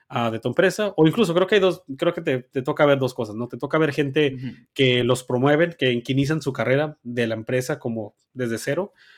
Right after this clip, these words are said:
Speaker 1: o gente que entra a la empresa como un nivel dos, ¿no? O entra como un nivel tres a la empresa, o un nivel ya más alto, ¿no? Y usualmente se espera de que dos o tres o en adelante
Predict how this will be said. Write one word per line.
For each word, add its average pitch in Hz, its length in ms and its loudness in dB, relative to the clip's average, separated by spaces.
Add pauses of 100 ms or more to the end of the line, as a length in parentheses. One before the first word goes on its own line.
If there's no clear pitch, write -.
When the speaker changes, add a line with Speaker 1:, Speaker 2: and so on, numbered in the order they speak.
(140)
Speaker 1:
o 143 100 0
gente 151 320 2
que 135 200 2
entra 135 500 0 (400)
a 131 60 -2
la 123 80 2
empresa 135 420 0
como 117 240 -4
un 117 60 -2
nivel 123 300 2
dos, 117 240 0
¿no? 135 140 -4 (100)
O 120 120 -6
entra 127 220 -2
como 113 160 -10
un 117 60 -4
nivel 117 260 -2
tres 120 260 -6
a - 40 -8
la 113 60 -8
empresa, 113 460 -10
o 123 80 -6
un 135 60 0
nivel 147 200 4
ya 156 80 -2
más 139 200 -4
alto, 113 180 -12
¿no? 135 140 -12 (400)
Y 135 80 -2
usualmente 151 400 2
se 147 100 -2
espera 143 320 2
de 135 140 2
que 120 180 -2
dos 143 280 2
o 156 80 0
tres 139 360 0
o 131 60 -6
en 117 80 -2
adelante 127 520 -2